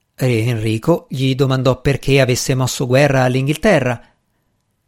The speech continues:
Il ragazzo spiegò che era l'unico membro rimasto in vita di un'aristocratica famiglia normanna,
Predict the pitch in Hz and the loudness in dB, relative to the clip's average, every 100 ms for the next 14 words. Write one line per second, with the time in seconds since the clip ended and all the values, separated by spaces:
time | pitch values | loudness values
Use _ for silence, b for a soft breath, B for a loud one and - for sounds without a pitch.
0 | _ _ - 254 196 156 139 123 - 127 | _ _ -6 -2 0 2 2 0 -4 -4
1 | - 180 170 226 - 233 220 208 196 226 | 0 2 2 0 -4 -2 2 2 2 2
2 | 220 180 170 170 135 120 113 120 143 139 | 0 0 0 0 0 0 0 0 0 -2
3 | - 147 147 151 220 226 - 160 185 170 | 0 0 0 0 -2 -4 -6 -2 0 0
4 | 165 156 156 - 160 - 175 165 143 139 | 0 0 -2 -2 -2 0 0 0 -4 -2
5 | 135 139 131 127 131 131 160 147 123 123 | -2 -2 -2 -2 0 0 2 2 0 -4